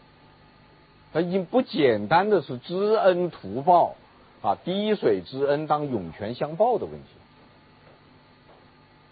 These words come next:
这甚至要用生命去报答了。这是为什么？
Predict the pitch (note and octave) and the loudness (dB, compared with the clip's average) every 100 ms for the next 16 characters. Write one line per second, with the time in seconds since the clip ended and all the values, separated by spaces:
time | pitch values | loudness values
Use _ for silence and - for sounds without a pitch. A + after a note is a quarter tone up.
0 | _ _ F3 E3+ A#3 G#3 A3 F#3 F3 A#3+ | _ _ -6 0 2 6 6 6 2 2
1 | D4 G#4+ D#4+ - A2+ G2 B1 A#1+ - _ | 4 0 0 -2 -4 -4 -6 -12 -20 _
2 | _ - - _ _ - - _ - _ | _ -20 -20 _ _ -20 -20 _ -20 _
3 | - _ _ _ _ _ _ - A2+ B2+ | -20 _ _ _ _ _ _ -14 -10 -4
4 | F3+ C3+ - | -4 -4 -12